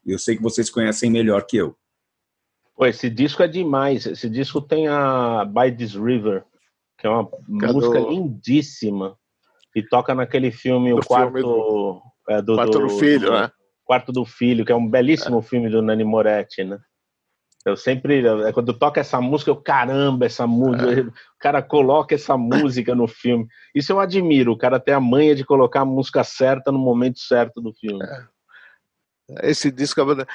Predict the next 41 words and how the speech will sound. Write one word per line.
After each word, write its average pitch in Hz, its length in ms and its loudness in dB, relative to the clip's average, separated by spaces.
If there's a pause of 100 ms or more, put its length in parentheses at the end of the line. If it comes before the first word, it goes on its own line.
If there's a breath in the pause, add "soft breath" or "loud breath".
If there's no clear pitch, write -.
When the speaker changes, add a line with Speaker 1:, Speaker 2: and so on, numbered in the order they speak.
(120)
Speaker 3:
É 165 120 0
que 190 120 2
o 180 80 2 (160)
Brian 175 220 2
Eno 196 240 0
também 190 300 0
eu 175 160 4
tenho 180 260 -4
muita 170 340 -6 (520)
lacuna. 127 680 -4 (240)
Conheço 139 360 -4
aqueles 127 260 -2
primeiros, 135 640 0
né? 156 160 -2 (440 soft breath)
Que - 80 -8
eu 117 60 -2
gosto 120 300 -2
muito, 127 440 -4
com 113 140 -8
o - 20 -10
Fripp 123 560 0
e 104 40 -10
tal. 135 320 -2 (380 soft breath)
Mas 131 100 -4
aquelas 160 300 -2
músicas, 165 400 0
ah, 120 180 0 (120)
é, 117 260 -2
aquelas 160 200 -2
de 156 60 0
música 151 300 -2
ambiente, 127 880 0 (400)
música 123 260 -6
pra 117 160 -2
fi-, - 280 -16 (100)
fi-, - 400 -18
filme 139 580 2
e 107 40 -8
tal, 147 220 0
eu 165 60 -6
não, 185 240 -6